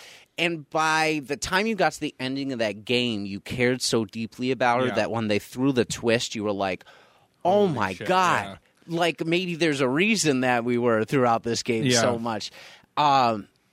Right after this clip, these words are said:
Speaker 1: she's just so well set up. I,
Speaker 2: Oh, yeah.
Speaker 1: I, I can't describe it any more
Speaker 2: Mm-hmm.
Speaker 1: than that if you haven't played the game,
Speaker 2: Yep.
Speaker 1: which I,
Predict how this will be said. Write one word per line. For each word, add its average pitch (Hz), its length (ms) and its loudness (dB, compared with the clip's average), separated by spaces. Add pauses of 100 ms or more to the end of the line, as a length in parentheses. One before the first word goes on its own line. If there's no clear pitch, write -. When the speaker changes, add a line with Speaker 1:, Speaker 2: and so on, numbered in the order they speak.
(640)
Speaker 1:
she's 254 420 2
just 151 320 -2
so 131 240 2
well 101 360 -2
set 85 360 -4
up. 73 140 -12 (200)
I, 143 120 0
Speaker 2:
Oh, - 60 -2
yeah. 101 100 -12
Speaker 1:
I, 143 300 -4
I 151 80 2
can't 196 280 -4
describe 135 420 -2
it 120 60 -4
any 113 200 -4
more - 180 0
Speaker 2:
Mm-hmm. 123 100 2
Speaker 1:
than 98 140 -2
that 101 220 -4
if - 140 -6
you 104 80 -4
haven't 104 280 -2
played 98 240 -4
the 90 80 -8
game, 87 180 -6
Speaker 2:
Yep. 117 200 0
Speaker 1:
which 90 220 -8
I, 107 140 -6